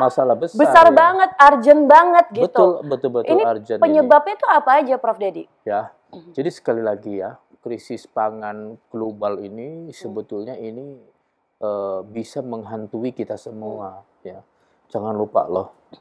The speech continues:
Speaker 1: ya, banyak negara-negara yang pemerintahannya itu tumbang gara-gara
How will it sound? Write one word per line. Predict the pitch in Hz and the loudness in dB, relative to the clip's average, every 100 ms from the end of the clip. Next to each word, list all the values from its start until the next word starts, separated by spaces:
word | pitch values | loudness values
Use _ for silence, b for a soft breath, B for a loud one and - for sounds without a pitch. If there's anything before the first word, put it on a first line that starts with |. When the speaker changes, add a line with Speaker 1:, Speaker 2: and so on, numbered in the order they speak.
| _ _ | _ _
Speaker 1:
ya, | - 87 90 | -16 -16 -16
banyak | 95 113 107 104 110 117 143 160 _ _ _ _ _ _ _ | 0 4 4 2 -2 0 -2 -4 _ _ _ _ _ _ _
negara-negara | 117 110 110 107 107 101 110 101 101 104 139 156 147 - | -6 0 2 4 2 2 4 4 4 2 0 -2 -10 -10
yang | 104 110 110 | -4 -4 -4
pemerintahannya | - 113 110 113 107 110 113 110 107 110 | -8 -6 -6 -6 -8 -10 -8 -10 -10 -10
itu | 131 _ | -12 _
tumbang | 120 117 104 95 85 95 _ _ _ _ _ _ _ | -10 -8 -6 -6 -6 -14 _ _ _ _ _ _ _
gara-gara | 117 110 101 104 101 127 131 | -2 -2 -2 -4 -2 -2 -2